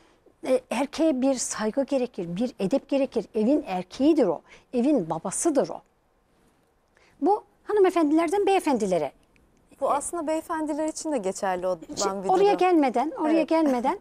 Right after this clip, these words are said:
Speaker 2: <laughs>
Speaker 1: çünkü bir şeyi söylerken karşıtlık ilkesine göre söylenmez.
Speaker 2: Evet.
Speaker 1: Hanımefendilerden söz ediyoruz. Hanımefendilerin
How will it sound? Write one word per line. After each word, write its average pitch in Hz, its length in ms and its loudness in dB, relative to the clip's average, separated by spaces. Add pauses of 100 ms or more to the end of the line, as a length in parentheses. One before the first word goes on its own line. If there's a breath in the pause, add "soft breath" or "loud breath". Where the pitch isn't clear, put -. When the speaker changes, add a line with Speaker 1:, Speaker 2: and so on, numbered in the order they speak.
Speaker 2:
<laughs> - 120 -20
Speaker 1:
çünkü 285 320 2
bir 339 140 2
şeyi 311 260 0
söylerken 294 600 -2 (220 loud breath)
karşıtlık - 520 -4
ilkesine 285 460 0
göre 262 220 0
söylenmez. 196 800 -2
Speaker 2:
Evet. 226 100 -16 (420 loud breath)
Speaker 1:
Hanımefendilerden 208 880 2
söz 330 240 -2
ediyoruz. 370 360 -2
Hanımefendilerin 269 760 0